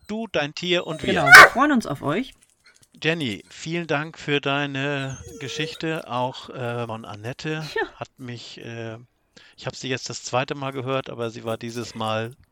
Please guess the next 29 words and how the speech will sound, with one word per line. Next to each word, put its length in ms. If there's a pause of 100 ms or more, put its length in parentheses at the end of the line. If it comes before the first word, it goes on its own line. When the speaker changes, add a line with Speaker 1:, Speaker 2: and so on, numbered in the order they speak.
(240)
Speaker 1:
doch 180
ein 140
Stück 320
besser. 380 (840)
Und 380
bin 160
ganz 320 (160)
verwundert, 680
dass 160
wir 80
jetzt 400
ganz 240
andere 280
Dinge 540 (500)
uns 120
erzählt 400
haben. 480
Jetzt 160
müssen 180
wir 80
unseren 240
Zuhörern 520
irgendwann 420
nochmal 340
erzählen, 500
was 200
wir 80
dann 160
in 80